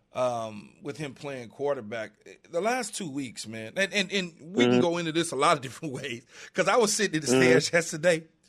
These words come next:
Speaker 1: and I said to myself, I said, "I know damn well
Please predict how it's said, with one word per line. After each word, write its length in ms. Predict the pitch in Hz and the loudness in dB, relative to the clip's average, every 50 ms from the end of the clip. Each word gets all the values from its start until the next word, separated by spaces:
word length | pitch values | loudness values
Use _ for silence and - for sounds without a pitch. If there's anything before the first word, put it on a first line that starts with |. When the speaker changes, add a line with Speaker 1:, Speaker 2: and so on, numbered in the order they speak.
| _ - - - _ - | _ -20 -20 -18 _ 2
Speaker 1:
and 140 | 165 156 | 2 2
I 80 | 156 190 | 2 2
said 260 | - - 165 151 139 135 | -2 0 0 0 0 -2
to 60 | 131 | -4
myself, 460 | 135 156 - - - 175 131 - - | -8 -4 -4 -2 0 0 -2 -2 -4
I 60 | 180 | -10
said, 240 | - - 151 131 131 | -8 -8 -8 -6 -6
"I 80 | 151 160 | -6 -8
know 180 | 139 123 123 | -8 -10 -10
damn 460 | 120 107 139 135 139 139 139 131 120 107 | -10 -10 -10 -10 -8 -8 -10 -10 -12 -10
well 340 | 147 143 127 110 107 101 - | -6 -6 -4 -4 -6 -10 -12